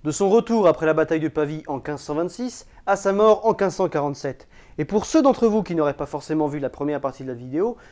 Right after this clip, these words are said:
je vous invite à la découvrir ici. Pour les autres, on l'a vu ensemble, la grosse défaite de Pavie et la capture du roi ont permis de constater la fragilité des bases sur lesquelles repose le royaume.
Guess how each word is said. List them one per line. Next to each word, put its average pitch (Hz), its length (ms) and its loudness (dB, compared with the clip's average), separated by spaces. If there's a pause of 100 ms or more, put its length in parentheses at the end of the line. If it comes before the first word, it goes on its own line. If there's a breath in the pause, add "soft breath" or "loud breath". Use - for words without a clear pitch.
(100)
je 196 100 -2
vous 214 200 2
invite 170 180 2
à 156 60 -2
la 135 80 -6
découvrir 190 560 -4
ici. 151 340 -12 (560 soft breath)
Pour 277 160 6
les 254 160 6
autres, 214 280 4
on 185 60 0
l'a 202 120 4
vu 180 120 0
ensemble, 185 420 0
la 160 180 2
grosse 151 480 0
défaite 170 400 0
de 160 80 0
Pavie 175 440 -2 (240 soft breath)
et 147 80 -2
la 143 120 0
capture 156 400 -4
du 143 80 -4
roi 196 360 2
ont 175 60 -6
permis 165 300 -2
de 143 100 -6
constater 156 520 -6
la 143 100 -4
fragilité 160 600 -6
des 143 140 -4
bases 160 240 -2
sur - 140 -10
lesquelles 143 260 -6
repose 143 400 -6
le 151 80 -2
royaume. 131 480 -2